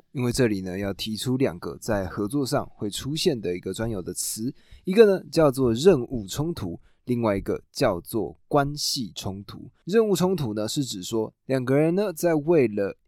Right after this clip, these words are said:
一个事项、一个工作的任务去做争论、去辩论出最好的一个解方。而关系冲突呢，则是更走心的一个层面。什么意思呢？就是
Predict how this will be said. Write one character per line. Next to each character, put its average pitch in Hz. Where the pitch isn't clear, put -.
一 160
个 196
事 147
项、 -
一 -
个 143
工 185
作 196
的 120
任 156
务 104
去 139
做 127
争 147
论、 160
去 160
辩 151
论 131
出 117
最 151
好 76
的 92
一 95
个 104
解 80
方。 98
而 156
关 208
系 196
冲 147
突 127
呢， 101
则 110
是 120
更 143
走 107
心 143
的 143
一 104
个 107
层 101
面。 101
什 117
么 143
意 165
思 123
呢？ 110
就 139
是 131